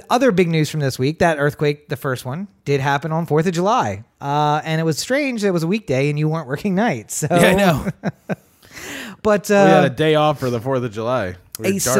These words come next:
Speaker 1: sub-
Speaker 2: on the fourth.
Speaker 1: a subdued, uh, fourth of July, I think. Uh, maybe we are finally reaching that age where it's not like,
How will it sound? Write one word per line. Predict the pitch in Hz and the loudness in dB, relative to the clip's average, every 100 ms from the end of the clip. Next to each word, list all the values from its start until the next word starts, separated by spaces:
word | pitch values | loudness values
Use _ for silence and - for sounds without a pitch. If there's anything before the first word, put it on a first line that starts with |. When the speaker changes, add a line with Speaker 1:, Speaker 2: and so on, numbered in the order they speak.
| 165 | 0
Speaker 1:
sub- | |
Speaker 2:
on | 123 | -4
the | 104 | -8
fourth. | 117 127 95 - - | -6 -6 -6 -8 -2
Speaker 1:
a | 185 | -2
subdued, | 180 - 160 123 175 233 190 127 98 - | 0 -4 -6 -4 0 2 2 -2 -6 -8
uh, | 131 131 123 | -2 0 0
fourth | - 147 135 | 0 -2 -2
of | |
July, | 123 117 110 104 160 202 _ | -4 -2 -2 0 -2 -4 _
I | 131 | -6
think. | 127 139 131 180 - | -4 -4 -4 -6 -10
Uh, | - 135 135 131 131 131 131 | -4 0 2 2 2 2 0
maybe | 143 147 | 0 0
we | 139 131 | 0 0
are | 120 | 0
finally | 131 120 117 | -4 -4 -4
reaching | 113 120 113 | -6 -6 -6
that | 107 | -4
age | 104 127 147 | -4 -4 -4
where | 123 110 | -6 -6
it's | - - | -8 -10
not | 101 101 | -10 -10
like, | 104 101 101 - | -12 -12 -12 -14